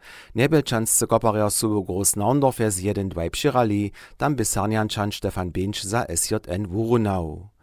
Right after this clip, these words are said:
Sportowe wusledki zakończymy z nieuszczędnym dwójnym rotowym uspiechom.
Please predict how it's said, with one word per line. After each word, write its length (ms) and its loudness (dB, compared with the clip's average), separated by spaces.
Sportowe 460 0
wusledki 460 0
zakończymy 600 0
z 100 -4
nieuszczędnym 720 0
dwójnym 500 2
rotowym 560 -2
uspiechom. 720 -2